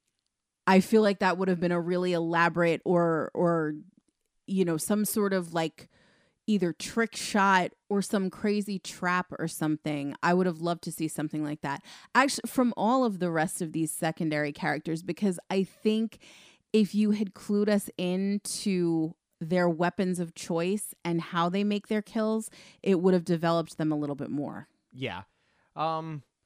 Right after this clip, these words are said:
Speaker 2: final thoughts on Werewolf by Night?
Speaker 1: I loved it. Um, I mean,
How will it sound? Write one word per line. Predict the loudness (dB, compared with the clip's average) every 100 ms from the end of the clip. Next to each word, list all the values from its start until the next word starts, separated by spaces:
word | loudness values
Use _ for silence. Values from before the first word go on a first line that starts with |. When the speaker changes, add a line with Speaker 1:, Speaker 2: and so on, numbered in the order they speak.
| _ _ _
Speaker 2:
final | -2 0 0 -4
thoughts | -2 2 2 0 -4
on | -4 -4
Werewolf | -2 -2 0 -4 -4 -2
by | 0 0
Night? | -2 -4 -8 -18 -20 _ -6
Speaker 1:
I | 0
loved | 0 0 -4 -6
it. | -12 -12 _ _ 2
Um, | 2 4 2 2 0 -4 _ _ -10 2
I | 4
mean, | 6 2